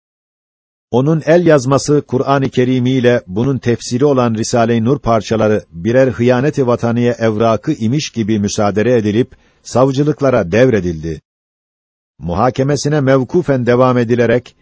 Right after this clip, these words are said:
yirmi ay suçsuz yere hapishanede bırakıldı. Öyle bir an geldi ki, bu vakaların cereyan ettiği Afyon hapishanesi, Allah'a inanmaktan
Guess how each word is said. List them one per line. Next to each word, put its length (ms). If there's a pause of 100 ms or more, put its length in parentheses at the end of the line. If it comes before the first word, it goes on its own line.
(220)
yirmi 400
ay 220
suçsuz 600
yere 160
hapishanede 680
bırakıldı. 600 (1000)
Öyle 280
bir 100
an 220
geldi 320
ki, 300 (360)
bu 180
vakaların 520
cereyan 420
ettiği 420
Afyon 340
hapishanesi, 840 (440)
Allah'a 420
inanmaktan 840